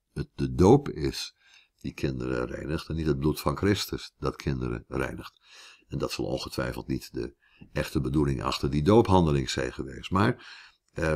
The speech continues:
wellicht heeft hij het idee op die wijze aangetroffen en was dit zijn eerste intuïtie. Het bloed van Christus wordt daarmee geweld aangedaan.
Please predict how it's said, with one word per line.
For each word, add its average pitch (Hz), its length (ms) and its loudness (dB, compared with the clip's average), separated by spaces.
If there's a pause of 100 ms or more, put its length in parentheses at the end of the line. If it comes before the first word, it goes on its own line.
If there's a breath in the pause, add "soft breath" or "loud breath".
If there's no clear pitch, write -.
(100)
wellicht 87 500 6
heeft 76 260 2
hij 78 140 0
het - 160 -4
idee 65 420 -2
op 67 180 -4
die 69 160 -2
wijze 65 440 -6
aangetroffen 78 680 -2 (420 soft breath)
en 78 120 -2
was 67 180 -2
dit 65 140 -2
zijn 71 160 -4
eerste 73 540 -4
intuïtie. 76 680 -2 (360)
Het 73 80 -16
bloed 92 220 2
van 82 160 -2
Christus - 380 -4
wordt - 180 -2
daarmee 65 300 -6
geweld 87 400 2
aangedaan. 65 560 -6